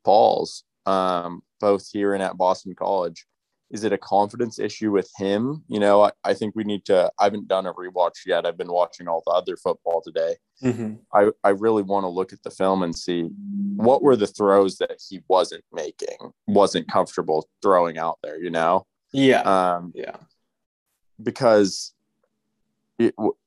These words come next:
Speaker 1: I mean, it was crazy that, you know, Fresno State, it seemed like there were so many easy throws that they made over the middle where a guy was barely within five yards of them or something.
Speaker 2: Mm-hmm.
Speaker 1: And,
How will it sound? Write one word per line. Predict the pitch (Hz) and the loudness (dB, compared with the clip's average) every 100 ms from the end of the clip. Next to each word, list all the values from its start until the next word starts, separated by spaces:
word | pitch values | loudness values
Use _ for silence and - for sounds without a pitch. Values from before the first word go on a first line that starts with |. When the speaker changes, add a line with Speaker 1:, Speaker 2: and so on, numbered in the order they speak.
| _ | _
Speaker 1:
I | 107 | 2
mean, | 110 104 - | 4 4 4
it | 117 | 2
was | 113 - | 2 0
crazy | - 120 120 123 107 | -2 4 4 4 2
that, | 90 92 - | 0 0 -4
you | 95 | -2
know, | 90 87 87 - _ _ _ _ | 2 2 -2 -8 _ _ _ _
Fresno | - 120 113 113 101 | -4 -2 -2 -4 -10
State, | - - 117 117 - | -10 -8 -6 -6 -14
it | 101 | -20
seemed | - 104 98 | -6 -2 0
like | 90 - | 0 0
there | 92 | 0
were | 87 | -2
so | - 117 113 107 | -2 2 2 0
many | 92 90 - | -4 -8 -8
easy | 92 85 82 | -8 -6 -2
throws | 90 85 85 | 4 6 4
that | 80 | 2
they | 87 85 | 0 2
made | 85 80 | 2 2
over | 82 82 | 2 0
the | 78 | -8
middle | 87 92 87 82 | -4 2 2 4
where | 85 78 | 2 0
a | |
guy | - 85 82 78 _ _ _ _ _ | 0 0 0 -4 _ _ _ _ _
was | 98 92 82 - _ - | -6 -4 -6 -10 _ -8
barely | 92 90 87 | -6 -6 -8
within | 82 87 87 | -8 -8 -8
five | - 80 80 | 0 2 2
yards | 80 80 82 80 | 0 0 -2 -6
of | 76 | -4
them | 78 80 | -4 -4
or | 82 | -6
something. | 85 82 - 82 78 82 _ _ _ _ - | -4 -6 -6 -6 -6 -10 _ _ _ _ -4
Speaker 2:
Mm-hmm. | 139 | 2
Speaker 1:
And, | 101 90 87 87 | 4 4 2 -2